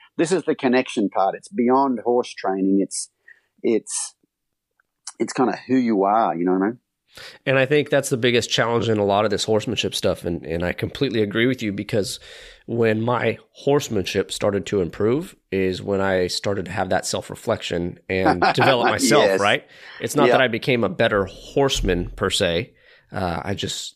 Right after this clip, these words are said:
Speaker 2: had a different level of awareness, uh, emotionally, physically, all that. And I think it's harder for the human because you talked about the whole fake it till you make it thing. Human, we can,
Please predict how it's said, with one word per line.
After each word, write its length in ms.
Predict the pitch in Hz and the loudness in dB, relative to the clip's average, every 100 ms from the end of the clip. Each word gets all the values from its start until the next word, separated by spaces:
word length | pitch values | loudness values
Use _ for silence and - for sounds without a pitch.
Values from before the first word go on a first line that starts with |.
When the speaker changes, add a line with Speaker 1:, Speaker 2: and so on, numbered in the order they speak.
| - | -8
Speaker 2:
had 120 | 95 | -6
a 40 | |
different 340 | 87 104 - - | -4 -4 -2 -2
level 260 | 95 98 | 0 0
of 80 | 95 | 0
awareness, 560 | 98 110 156 90 - - _ - | 2 2 2 -2 -8 -12 _ -8
uh, 260 | 76 69 - - - | -6 -8 -12 -14 -6
emotionally, 560 | 92 113 113 127 120 | 0 2 2 0 0
physically, 460 | 123 120 120 120 113 | 0 -2 -2 0 0
all 160 | 117 | 2
that. 240 | 135 - - - - - _ - | 0 -2 -8 -20 -20 -20 _ -2
And 520 | 101 98 95 92 85 - - - - _ _ _ _ _ _ _ _ - - _ | 0 2 2 0 -4 -12 -20 -20 -20 _ _ _ _ _ _ _ _ -20 -20 _
I 80 | 110 | -4
think 240 | - 135 | -2 -2
it's 100 | 107 | -2
harder 480 | - - - 123 117 | -6 -8 -2 0 0
for 180 | - 123 | 0 0
the 80 | 101 | 0
human 400 | - 143 143 110 | 0 0 2 0
because 320 | 101 - 98 | -2 -2 -2
you 60 | 101 | -4
talked 320 | - 117 - | -2 -4 -2
about 260 | 95 90 - | -2 -2 -2
the 80 | |
whole 180 | 87 101 | -2 -4
fake 260 | - 90 85 | -2 -2 -2
it 80 | - | -4
till 140 | 92 | -4
you 100 | 85 | 0
make 220 | 87 101 | 0 -2
it 100 | - | -4
thing. 220 | - 76 | -6 -6
Human, 400 | - - 165 180 - | -8 -2 0 0 0
we 140 | 151 | 0
can, 300 | 202 101 - | 0 -2 -4